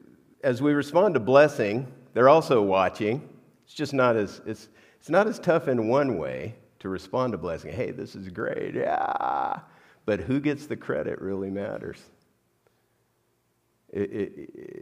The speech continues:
if we thank God for it, that, that also influences them. But primarily, the, the indelible impressions are made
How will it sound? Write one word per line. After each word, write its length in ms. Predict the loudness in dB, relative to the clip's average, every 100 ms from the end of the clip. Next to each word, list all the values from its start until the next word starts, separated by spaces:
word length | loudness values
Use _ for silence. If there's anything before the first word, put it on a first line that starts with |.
| -18 -12
if 200 | -10 -6
we 100 | -2
thank 300 | 0 0 0
God 300 | -2 -2 -4
for 240 | -6 -6
it, 120 | -4
that, 280 | -4 -4 -2
that 220 | -2 0
also 520 | 2 2 2 0 -2
influences 680 | 0 -2 -2 -4 -4 -4 -8
them. 240 | -2 -2 2
But 360 | 2 2 -6 -20 -20 _ _
primarily, 880 | 6 6 8 8 8 6 6 4 4
the, 400 | 4 2 0 -6
the 180 | 0 2
indelible 680 | 2 4 4 4 4 2 2
impressions 760 | 0 0 2 4 2 0 0 0
are 140 | -2
made 760 | 0 2 6 6 6 2 -4